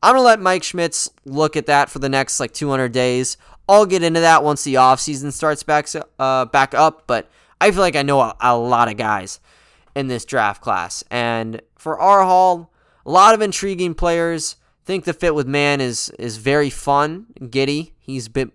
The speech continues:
more of a wild card, but that's the nature of the selection. It'll be great to see them working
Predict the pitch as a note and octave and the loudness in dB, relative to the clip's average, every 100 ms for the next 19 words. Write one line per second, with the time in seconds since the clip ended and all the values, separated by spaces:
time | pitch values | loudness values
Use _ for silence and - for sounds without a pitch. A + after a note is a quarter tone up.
0 | _ B2+ B2+ B2+ A#2 A2+ A#2+ A#2+ A#2+ C#3 | _ -12 -8 -6 -4 0 0 0 -2 -4
1 | D#3 E3+ B2 - _ _ _ - A2 - | -4 -4 -8 -8 _ _ _ -10 -8 -8
2 | - A#2+ B2 A#2 B2+ A#2 A#2 B2+ B2+ B2 | -8 -6 -6 -6 -6 -6 -6 -4 -4 -4
3 | - A2 G#2 _ _ _ - F3 F3+ D3+ | -10 -14 -16 _ _ _ -2 0 0 0
4 | F3 D#3 D3+ E3 C#3 C#3 B2+ - - A#2+ | -2 0 -2 -2 0 -2 -2 -6 -12 -4
5 | C#3 C3 C#3 A#2+ | -4 -4 -6 -8